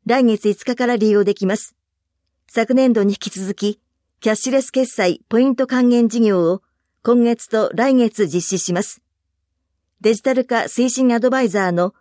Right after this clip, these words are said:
商店街への派遣準備を進めており、練馬区商店街連合会とともに、スマート商店街プロジェクトに取り組んでいきます。全国都市農業フェスティバル。十一月の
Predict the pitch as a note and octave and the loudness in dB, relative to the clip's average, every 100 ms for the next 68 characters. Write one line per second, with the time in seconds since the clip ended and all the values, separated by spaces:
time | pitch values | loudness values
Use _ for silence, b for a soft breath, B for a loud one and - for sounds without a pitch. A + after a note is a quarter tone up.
0 | _ - B3+ C4+ C#4 B3 A3+ G3+ F#3+ E3+ | _ -2 0 2 2 2 2 2 2 0
1 | - - G3 B3+ B3+ A3+ B3 F#3+ F3+ F3+ | -4 -6 -2 2 2 2 2 2 0 0
2 | - G#3+ G#3 G#3+ G3 F3 - _ _ _ | -2 0 0 0 0 -2 -8 _ _ _
3 | _ _ _ G3 A3+ B3 A#3+ - F#3+ - | _ _ _ 0 2 2 2 0 -2 0
4 | - C4 C4 C4 B3+ B3 B3 B3 C4 B3 | 0 0 2 2 2 2 2 2 2 0
5 | G3+ F#3+ G3 G3 G3 F#3 F#3+ _ _ _ | -2 -2 -2 -2 0 0 -4 _ _ _
6 | _ _ - - A3+ C4 C4+ C4 C4+ B3+ | _ _ -12 -2 0 0 0 0 2 2
7 | B3+ A#3+ A#3+ A#3 A#3+ A#3+ A3+ - G#3+ A3 | 2 2 0 0 0 0 -2 -2 0 0
8 | - G#3+ G#3+ A3+ F3 E3+ D#3+ D#3+ - - | 0 -2 0 2 2 0 -4 -6 -6 -10
9 | _ _ _ _ _ _ _ _ _ _ | _ _ _ _ _ _ _ _ _ _
10 | _ _ _ _ - C#4 B3+ G#3+ - F#3+ | _ _ _ _ 0 0 0 -2 -2 -2
11 | G#3 B3+ C#4 C4+ B3+ B3 B3 - G3 E3+ | -2 0 2 4 2 0 -2 -2 -2 0
12 | E3+ - _ _ _ _ _ _ _ _ | -4 -6 _ _ _ _ _ _ _ _
13 | _ _ E3 A3+ C4+ - C4 C4 G#3+ F#3+ | _ _ -2 0 0 -2 -4 -4 -2 -2
14 | - | -2